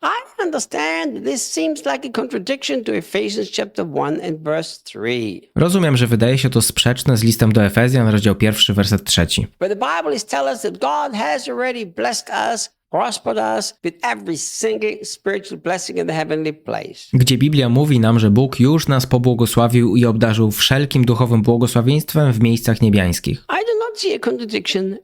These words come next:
Speaker 1: at all.
Speaker 2: Ale ja nie widzę tu żadnej sprzeczności.
Speaker 1: Because the Apostle Paul is not teaching here that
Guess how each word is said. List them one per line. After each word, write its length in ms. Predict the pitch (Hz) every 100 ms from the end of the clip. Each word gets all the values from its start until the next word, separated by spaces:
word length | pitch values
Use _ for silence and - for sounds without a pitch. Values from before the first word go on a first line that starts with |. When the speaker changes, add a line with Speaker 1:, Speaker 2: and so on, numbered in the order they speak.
| _
Speaker 1:
at 240 | - 160 -
all. 280 | 320 - - -
Speaker 2:
Ale 180 | - 135
ja 120 | 135
nie 140 | 104 127
widzę 220 | 127 131
tu 140 | 131
żadnej 400 | 156 170 135 110
sprzeczności. 680 | 101 - 98 104 95 - - 131 -
Speaker 1:
Because 220 | 415 427
the 60 |
Apostle 320 | 415 - 330 320
Paul 480 | - 269 269 285 -
is 200 | 269 254
not 280 | 247 339 415
teaching 360 | 320 339 294 247
here 220 | 226 220 - _ -
that 160 | 196